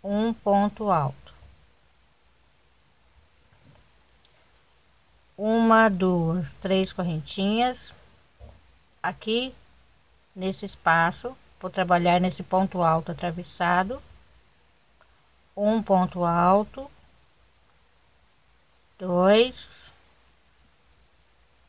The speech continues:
três e quatro, ok? Aqui no ponto alto, um ponto baixo,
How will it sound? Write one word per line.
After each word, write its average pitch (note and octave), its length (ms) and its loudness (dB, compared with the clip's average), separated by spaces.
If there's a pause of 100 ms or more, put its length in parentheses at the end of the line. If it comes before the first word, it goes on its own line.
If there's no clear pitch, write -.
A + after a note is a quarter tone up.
(1080)
três F#3+ 760 -2 (1400)
e A3 80 -20
quatro, E3 520 2 (1160)
ok? A3 420 2 (2750)
Aqui A3 520 2
no G#3 160 4
ponto F#3 580 2
alto, G#3 600 2 (140)
um G#3+ 320 0
ponto G#3 500 2
baixo, E3+ 680 0